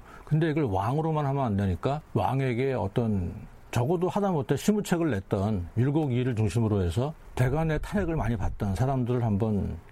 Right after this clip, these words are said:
좀 등용한 것 같아요. 그러니까 숙종 때와 같은 환구까지는 안 가지만 솔직히 선조 개인은 율곡이를 좋아하고 호불호를 떠나서 율곡이만큼 나한테 내가 정말 필요로 한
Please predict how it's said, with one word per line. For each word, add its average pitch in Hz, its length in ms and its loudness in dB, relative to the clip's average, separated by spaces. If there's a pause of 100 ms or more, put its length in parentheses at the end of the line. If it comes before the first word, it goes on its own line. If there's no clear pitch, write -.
(280)
좀 113 200 0
등용한 135 320 0
것 117 80 -2
같아요. 78 360 -8 (300)
그러니까 120 260 -2
숙종 202 380 0
때와 165 180 0
같은 131 160 0
환구까지는 180 720 0
안 104 120 0
가지만 95 480 0 (540)
솔직히 220 360 0
선조 254 480 0
개인은 156 420 0
율곡이를 147 680 0
좋아하고 175 460 0
호불호를 226 440 0
떠나서 185 480 0 (580)
율곡이만큼 185 840 2
나한테 135 500 0
내가 135 260 0
정말 165 280 0
필요로 165 460 0
한 156 300 -2